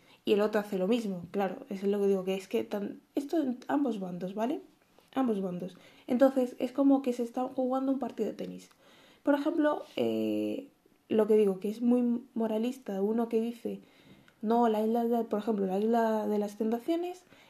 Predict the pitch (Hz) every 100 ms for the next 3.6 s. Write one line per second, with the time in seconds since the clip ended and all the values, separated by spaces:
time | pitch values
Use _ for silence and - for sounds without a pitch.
0 | - 196 - 202 196 190 - 302 285 -
1 | 226 233 285 294 311 - - 240 220 226
2 | 320 370 277 269 320 339 - - _ _
3 | - 311 339 214 202